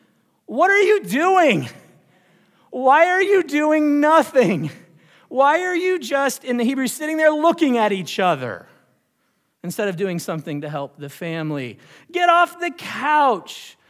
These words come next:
Turn off the video game. Put away your phone.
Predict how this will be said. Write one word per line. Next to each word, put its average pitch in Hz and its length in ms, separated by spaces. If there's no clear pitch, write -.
Turn 330 320
off 330 320
the 320 140
video 285 520
game. 202 340
Put 320 240
away 359 380
your 339 240
phone. 240 960